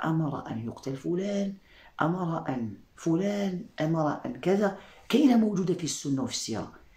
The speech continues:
نجعلوا، نجعلوا مثلًا بث وليلة ونتكلموا فيها وندرسوها علاش وماذا صنعوا، ماذا كان جرمهم. ستجد أن هناك أسرار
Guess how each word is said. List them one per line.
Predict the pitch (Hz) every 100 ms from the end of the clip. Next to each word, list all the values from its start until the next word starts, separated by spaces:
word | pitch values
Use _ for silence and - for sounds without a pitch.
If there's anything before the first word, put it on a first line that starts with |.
| - -
نجعلوا، | 147 180 185 180 143
نجعلوا | 135 156 190 165 120 123 117
مثلًا | 117 - 110 117 120
بث | 170 - - _ _ -
وليلة | 123 170 269 254 - - - - - -
ونتكلموا | 139 139 135 - 247 214 185
فيها | - 185 185
وندرسوها | - 147 151 156 - 165 139
علاش | 131 139 - - -
وماذا | 180 240
صنعوا، | 175 143 131 131 - - - _
ماذا | 202 202
كان | 185
جرمهم. | 165 131 - - - -
ستجد | - - 180 185 175 139
أن | 139
هناك | 117 135 139 -
أسرار | - - 78 147 156 127 -